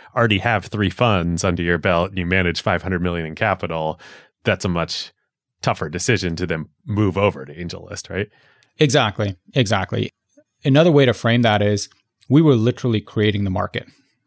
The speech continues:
Speaker 2: We were creating new G Ps, enabling new G Ps, and as we continued to build out the software,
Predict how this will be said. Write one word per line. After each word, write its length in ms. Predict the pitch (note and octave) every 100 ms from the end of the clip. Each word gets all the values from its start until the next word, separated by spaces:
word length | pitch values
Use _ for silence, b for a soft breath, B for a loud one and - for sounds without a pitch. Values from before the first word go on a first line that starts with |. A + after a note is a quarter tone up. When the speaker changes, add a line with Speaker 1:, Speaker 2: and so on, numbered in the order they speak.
| _ -
Speaker 2:
We 180 | A#2+ A#2
were 140 | A2
creating 600 | - - B2+ B2+ C3 C#3+ - _ -
new 180 | A#2
G 180 | A2 A#2
Ps, 440 | A2+ G#2+ G#2+ G#2+ - b b -
enabling 520 | G#2+ G2 A#2 A#2+ B2
new 120 | A#2+
G 240 | A2+ A2+ A2
Ps, 440 | G#2 G2 G2 F#2 b b b b B2
and 360 | A2+ G#2+ G#2 - _ _ -
as 320 | A2+ A2 A2+
we 160 | A2+
continued 420 | G#2+ G#2+ B2 A#2 G2
to 80 |
build 260 | F#2+ A2 G#2
out 300 | G#2+ G#2 _
the 80 | A#2
software, 680 | - G#2 G2+ - A#2+ C3